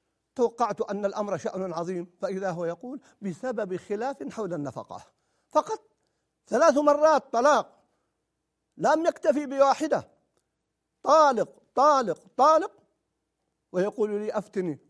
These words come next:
قلت: "هذه المسائل الكبرى لا يجاب عنها بالجوال، ارجع إلى دار الإفتاء أو المحكمة". سبحان الله، هذه حالات عظيمة يجعلنا نؤكد أهمية الاستقرار الأسري،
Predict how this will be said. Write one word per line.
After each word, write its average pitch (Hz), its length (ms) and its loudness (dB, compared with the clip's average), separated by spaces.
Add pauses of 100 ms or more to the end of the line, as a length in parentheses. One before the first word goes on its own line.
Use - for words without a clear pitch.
قلت: 185 240 -10
"هذه 170 280 -8
المسائل 170 540 -8
الكبرى 175 440 -6
لا 233 140 -6
يجاب 156 380 -6
عنها 147 260 -4
بالجوال، 143 560 -6 (440)
ارجع 254 420 0 (720)
إلى 190 160 2
دار 180 200 0
الإفتاء 202 600 -6
أو 139 80 -4
المحكمة". 165 580 -6 (420)
سبحان 202 340 -4
الله، 208 340 0 (260)
هذه 208 280 0
حالات 240 400 2
عظيمة 262 520 -6 (280)
يجعلنا 180 760 -8
نؤكد 175 600 -12
أهمية 185 720 -10
الاستقرار 185 1000 -8
الأسري، 180 580 -10